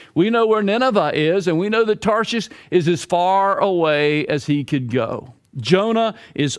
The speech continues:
on the run. And then another very important verb I think we find in there is that he found a ship going to Tarshish. He, he went down into, to Joppa. He found the ship,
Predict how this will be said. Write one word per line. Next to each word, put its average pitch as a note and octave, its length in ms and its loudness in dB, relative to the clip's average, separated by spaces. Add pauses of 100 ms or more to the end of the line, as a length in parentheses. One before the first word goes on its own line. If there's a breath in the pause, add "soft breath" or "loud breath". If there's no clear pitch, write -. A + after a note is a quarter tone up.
on G3 540 0
the C#3 180 0
run. A#2+ 640 -2 (220 loud breath)
And B2+ 180 0
then C4 200 4
another C4+ 480 0
very B3+ 280 0
important A3+ 440 0
verb F#3+ 340 0
I D3+ 100 2
think D#3 240 -2
we C#3+ 120 0
find C3+ 320 -2
in B2 160 0
there C3 260 0 (220 loud breath)
is D#3 160 0
that D3+ 80 0
he C#3+ 120 0
found B3 580 -2
a B3 120 0
ship F3 500 -2 (120)
going A3 340 0
to B3+ 100 -4
Tarshish. C#3 640 -4 (280 loud breath)
He, F#3+ 340 2 (160 loud breath)
he F3 320 2
went G3+ 480 0
down B3 420 0
into, G#3 520 0
to F#3+ 200 2
Joppa. F#3+ 520 0
He F3 100 2
found C4 340 0
the G#3+ 80 2
ship, F#3 320 0